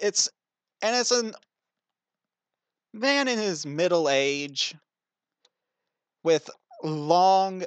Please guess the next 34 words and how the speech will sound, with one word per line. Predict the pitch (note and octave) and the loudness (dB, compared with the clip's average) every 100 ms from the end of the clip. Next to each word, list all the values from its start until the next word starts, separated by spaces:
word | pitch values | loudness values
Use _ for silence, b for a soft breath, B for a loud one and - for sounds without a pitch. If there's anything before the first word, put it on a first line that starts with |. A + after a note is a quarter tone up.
| - | -10
black | D3 D#3 D3 | 0 2 2
hair | - D3 C#3+ C#3+ | 0 -4 -2 -2
just | C3+ C3+ - | -4 -8 -8
pulled | - D#3 D#3 C#3+ - | -4 -2 -2 -6 -2
back | B2+ B2+ B2+ - | 2 2 0 -4
into | C3+ C3 | -12 -6
a | A#2+ | -6
ponytail. | C#3+ C3 C#3 C3+ D3 D#3 E3 _ _ _ _ _ _ _ _ _ _ _ - | -2 -4 -4 -4 -2 -2 -4 _ _ _ _ _ _ _ _ _ _ _ -4
And | E3+ E3+ _ | -4 -4 _
he | - G#3+ | -16 -2
doesn't, | B3 D#3 D3 D#3 _ | 0 0 -8 -14 _
and | E3 E3+ D3 - | -6 -6 -6 -12
you | D3 F3 A#3 C4 | -14 -10 -8 -8
can, | B3 A#3 G3 F#3 | -8 -8 -8 -10
and | F3 F3 D#3+ - | -8 -8 -10 -6
the | |
ship's | D#3+ - A#3+ - | -2 0 0 -2
close | - F#3+ G#3 | -4 -4 -4
enough | F#3+ F3 | -2 -4
now | D3+ C#3+ D3+ D#3+ | -2 -2 0 0
that | C#3+ C3+ B2+ - - _ _ _ _ _ _ _ _ _ _ _ _ | 0 0 -2 -8 -16 _ _ _ _ _ _ _ _ _ _ _ _
you | E3+ G3 | -10 -6
can | F3+ | -2
tell | - E3 | 0 0
he | D3 | -2
does | C3+ C#3 C#3 | -4 -4 -4
not | C#3+ C#3 - | 2 2 2
have | C3+ B2+ | -2 -2
yellow | B2+ B2+ B2 B2 A#2+ | -2 0 2 2 2
eyes | A#2 A#2 A#2+ C3+ C#3+ - - | 2 2 -2 -4 -8 -10 -8
like | B2+ - | -8 -6
the | B2+ B2+ C3+ | -6 -4 -2
other | C3 C3+ | -2 -4
one. | D3 D#3 F3 | -4 -4 -6